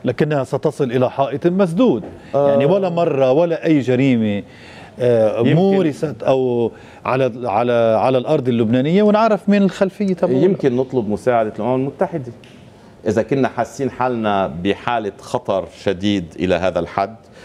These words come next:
Speaker 2: إذا كنا حاسين
Speaker 1: ثمة
Speaker 2: إنه
Speaker 1: من الفرقاء سيعتبر أن هذا كمان أيضًا
Speaker 2: وهيدا
Speaker 1: مس بالسيادة اللبنانية.
Speaker 2: بس هيدا، بس هيدا
Speaker 1: ك-، مثل ما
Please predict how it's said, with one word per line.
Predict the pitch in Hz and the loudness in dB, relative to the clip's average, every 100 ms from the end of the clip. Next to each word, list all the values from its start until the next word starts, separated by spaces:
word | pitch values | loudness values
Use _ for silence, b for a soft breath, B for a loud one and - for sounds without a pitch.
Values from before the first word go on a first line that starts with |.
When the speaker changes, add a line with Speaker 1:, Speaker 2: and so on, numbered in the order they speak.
| B - | B -8
Speaker 2:
إذا | 85 | -4
كنا | - 113 104 | -2 -2 -2
حاسين | - 98 - - 185 | -2 -6 -6 -2 -2
Speaker 1:
ثمة | 175 165 160 | 0 -2 -2
Speaker 2:
إنه | |
Speaker 1:
من | 143 139 | 0 0
الفرقاء | 127 - 135 120 - 123 | -2 0 0 0 0 -2
سيعتبر | 107 131 120 101 120 117 117 | 0 2 2 2 0 0 0
أن | 120 | 0
هذا | 123 139 | 2 0
كمان | 156 196 240 214 - | 0 0 0 -2 0
أيضًا | 175 151 | 2 4
Speaker 2:
وهيدا | 135 131 139 160 | 2 0 0 -2
Speaker 1:
مس | - | -2
بالسيادة | 135 131 139 143 127 | -4 -2 2 2 2
اللبنانية. | 120 117 127 117 | 0 0 0 0
Speaker 2:
بس | 143 | -2
هيدا، | 185 - | -2 -2
بس | 120 - 160 | -2 0 0
هيدا | 175 170 147 | 0 -2 -8
Speaker 1:
ك-، | |
مثل | 156 175 170 | -4 -2 0
ما | 160 160 160 160 139 | 2 4 4 2 0